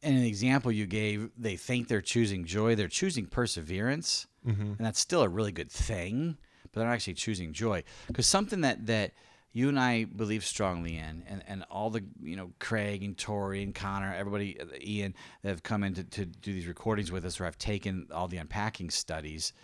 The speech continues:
Speaker 1: all of us have recognized and embraced the importance of words,
Speaker 2: Mm-hmm.
Speaker 1: right?
Speaker 2: Yeah.
Speaker 1: The words that you use. And, and we talk about, you know, in Rekindling, we wanna apply the details of the Bible to the details of our lives.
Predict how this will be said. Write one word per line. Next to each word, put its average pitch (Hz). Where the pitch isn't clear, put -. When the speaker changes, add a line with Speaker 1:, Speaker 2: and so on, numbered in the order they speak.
Speaker 1:
all 147
of 120
us 104
have 98
recognized 107
and 92
embraced 98
the 95
importance 104
of 87
words, 82
Speaker 2:
Mm-hmm. 98
Speaker 1:
right? 85
Speaker 2:
Yeah. 92
Speaker 1:
The 80
words 98
that 104
you 92
use. 80
And, 120
and 117
we 117
talk 120
about, 107
you 110
know, 104
in 98
Rekindling, 110
we 101
wanna 98
apply 95
the 82
details 98
of 90
the 87
Bible 85
to 92
the 80
details 85
of 85
our 80
lives. 69